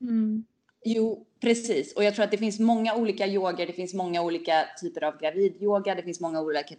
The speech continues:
Speaker 2: typer av pilates, och, ehm, det är, min pilates är känd för att vara lite hårdare än de flesta pilates. Och jag tycker att, ehm, det finns så my-,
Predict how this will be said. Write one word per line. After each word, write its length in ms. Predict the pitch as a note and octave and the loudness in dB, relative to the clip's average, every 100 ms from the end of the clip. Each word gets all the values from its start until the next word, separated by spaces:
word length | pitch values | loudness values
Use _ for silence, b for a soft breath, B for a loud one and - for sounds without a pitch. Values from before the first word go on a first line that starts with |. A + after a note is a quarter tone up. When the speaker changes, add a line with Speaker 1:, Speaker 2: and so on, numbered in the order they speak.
| D3+ E3+ | -10 -8
Speaker 2:
typer 220 | E3 C#3+ | -6 -6
av 60 | |
pilates, 760 | C#3+ - F3+ F3 E3+ E3+ E3+ - | -6 0 6 6 4 -4 -6 -6
och, 240 | D3+ - b b b b | -8 -10 b b b b
ehm, 340 | E3 D#3+ D#3 - _ _ _ - | 4 6 2 -4 _ _ _ 6
det 40 | |
är, 380 | F#3 E3+ E3 - _ _ - - - | 8 8 4 -4 _ _ -20 -16 2
min 320 | G3 G#3+ A3 | 4 6 6
pilates 840 | G#3+ G#3 F3+ - E3 D#3+ - - - _ - | 6 8 8 6 4 4 0 -14 -20 _ -2
är 100 | E3+ | 0
känd 360 | E3 D#3 F#3+ A3+ | 2 2 2 0
för 120 | G3 | 2
att 140 | F3+ | 4
vara 200 | F3+ E3+ | 6 4
lite 240 | E3 E3+ E3+ | 4 2 0
hårdare 520 | F3+ E3+ E3+ A3 D#4 | 0 2 2 2 0
än 80 | F#3 | -2
de 120 | E3+ | 2
flesta 260 | A3 A#3+ C#4 | 4 6 6
pilates. 600 | A3+ A#3 A3 A3+ A#3 F#4 - - B B B - | 6 10 10 8 4 4 0 -18 B B B 4
Och 100 | G3+ | 6
jag 140 | G#3 | 8
tycker 220 | G#3 G3 | 4 2
att, 200 | F#3 F3+ - - | 2 2 -2 0
ehm, 500 | F3 E3 E3 E3 E3+ E3+ _ _ _ _ _ _ - | 2 2 0 -6 -12 -14 _ _ _ _ _ _ -2
det 80 | G3+ | 0
finns 300 | G#3 G3 - | 0 -2 -2
så 200 | G3+ G#3 | 2 2
my-, 320 | G3+ G3+ | 2 0